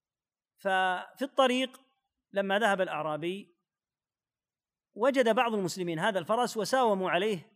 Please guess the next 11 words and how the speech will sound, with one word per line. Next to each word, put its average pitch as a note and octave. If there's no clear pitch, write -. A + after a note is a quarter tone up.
الأعرابي، E3
ولم C4+
يعلموا A#3+
أن A#3
النبي G3+
صلى F#3+
الله G3+
عليه B3
وسلم G#3
قد G#3
اشتراه، A#2